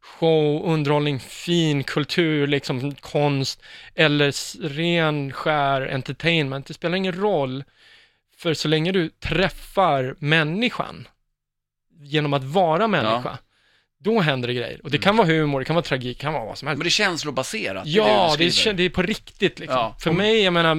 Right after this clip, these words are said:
Speaker 1: en utav min, för folk frågar ibland, "Ja, vad är din idol inom jonglering?" Det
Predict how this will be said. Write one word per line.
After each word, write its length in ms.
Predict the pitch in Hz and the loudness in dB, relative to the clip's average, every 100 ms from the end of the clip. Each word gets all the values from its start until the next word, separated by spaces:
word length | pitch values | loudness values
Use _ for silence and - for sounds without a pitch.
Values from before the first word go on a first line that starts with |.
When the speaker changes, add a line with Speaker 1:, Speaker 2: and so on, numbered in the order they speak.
| 170 | 2
Speaker 1:
en 80 | 151 | 0
utav 200 | 147 151 | 2 0
min, 720 | 151 175 202 175 160 151 156 | -2 -10 -10 -6 -4 -6 -6
för 100 | 151 | -10
folk 360 | 135 160 143 - | -4 -4 -4 -8
frågar 340 | - 156 147 | -10 -2 0
ibland, 240 | 135 131 143 | 0 -2 0
"Ja, 180 | 143 | 0
vad 160 | 135 139 | 0 -2
är 60 | 143 | -2
din 320 | 143 139 131 - - - - _ _ _ | -4 -4 -6 -10 -20 -20 -20 _ _ _
idol 760 | - 139 120 131 143 135 127 | -12 -10 -2 0 2 2 0
inom 240 | 139 127 135 | -2 -6 -4
jonglering?" 420 | 139 143 180 127 | -4 -2 -2 -4
Det 100 | 123 | -10